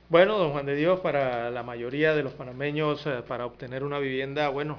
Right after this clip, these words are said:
lo primero que se piensa es en estudiar, después, eh, trabajar, después ahorrar y después comprarse la vivienda o la casa.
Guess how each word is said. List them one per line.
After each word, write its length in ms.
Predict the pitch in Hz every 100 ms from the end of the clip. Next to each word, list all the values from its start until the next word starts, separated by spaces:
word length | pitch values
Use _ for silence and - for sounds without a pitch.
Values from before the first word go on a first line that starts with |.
| 156
lo 100 | 135
primero 320 | 127 131 135
que 100 | 139
se 120 | 147
piensa 440 | 143 139 139 147 143
es 220 | 143 143
en 160 | 143
estudiar, 960 | 131 - 135 143 151 151 160 180 175 -
después, 680 | 160 127 - 147 151 143 139
eh, 360 | 160 135 127 117 -
trabajar, 760 | 147 139 131 156 151 160 190 - - - _
después 500 | 135 135 - 151 143
ahorrar 640 | 139 131 127 151 156 202 -
y 100 | 160
después 300 | 156 156 147
comprarse 460 | 156 135 135 127 127
la 120 | 117
vivienda 440 | 123 143 160 131
o 40 | 120
la 140 | 117
casa. 360 | 151 - -